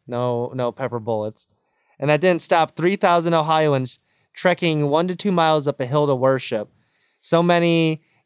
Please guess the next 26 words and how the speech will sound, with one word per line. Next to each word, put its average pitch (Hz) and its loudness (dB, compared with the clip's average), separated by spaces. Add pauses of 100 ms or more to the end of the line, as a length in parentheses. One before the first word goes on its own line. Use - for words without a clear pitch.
gave 151 2
their 160 4
lives 147 2
to - -10
Jesus 131 -4
and 131 -6
were 120 -2
baptized 131 0
in 123 -2
Lake 123 -4
Erie," 117 -2 (540)
they 123 -2
wrote, 120 0 (400)
"and 123 0
they're 135 -2
gonna 143 0
be 135 -4
carrying 208 2
this 196 -2
testimony 185 0
to 165 -4
Florida 190 2
tomorrow." 117 -4 (400)
They 135 2
posted 156 -4
pictures 165 -2